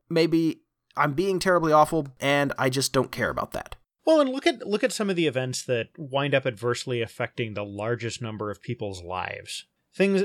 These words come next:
Speaker 2: things like a Ponzi scheme or something where you just defraud a whole bunch of people of, you know, this money that they were intending to be able to retire on, or identity theft or that sort of thing.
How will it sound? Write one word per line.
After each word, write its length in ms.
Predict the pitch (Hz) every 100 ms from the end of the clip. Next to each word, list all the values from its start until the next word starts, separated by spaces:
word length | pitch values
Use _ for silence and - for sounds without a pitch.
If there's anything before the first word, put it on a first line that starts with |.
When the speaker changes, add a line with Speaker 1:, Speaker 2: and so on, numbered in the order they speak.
| -
Speaker 2:
things 240 | - 208 180
like 240 | 185 160
a 60 | 139
Ponzi 480 | - 170 202 127 113
scheme 340 | - 117 98
or 120 | 95
something 400 | - 127 117 110
where 180 | 110 120
you 240 | 117 123
just 220 | 127 131 -
defraud 440 | 131 - 127 127
a 60 | 123
whole 200 | 139 131
bunch 220 | 127 -
of 80 | 127
people 520 | 131 127 123 120 123
of, 500 | 139 120 117 110 - _ _ _
you 160 | 180 147
know, 120 | 127
this 200 | 123 -
money 220 | 127 127
that 140 | 117
they 100 | 127
were 140 | 120 113
intending 360 | 113 127 117
to 80 | 110
be 80 | 107
able 140 | 104
to 80 | 95
retire 500 | 92 - 151 170 156
on, 380 | 151 143 139 131 _ _ -
or 300 | 139 110 -
identity 420 | 117 127 131 131
theft 380 | 120 131 120 -
or 80 | 110
that 220 | 113 113
sort 220 | - 107
of 100 | 104
thing. 400 | - 107 104 117